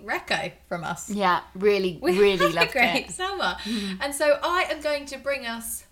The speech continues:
Speaker 1: full circle with a book that was likened to Taylor Jenkins Reid's most popular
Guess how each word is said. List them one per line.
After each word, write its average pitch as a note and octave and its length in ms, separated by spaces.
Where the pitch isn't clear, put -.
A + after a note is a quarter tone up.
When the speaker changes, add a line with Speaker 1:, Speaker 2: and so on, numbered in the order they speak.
Speaker 1:
full D4+ 380
circle - 640
with F#3 160
a G3 40
book - 320
that G#3 260
was F#3+ 260
likened G3+ 640
to G#3 140
Taylor G#3 320
Jenkins F#3+ 520
Reid's F#3 600
most F3+ 340
popular F3+ 640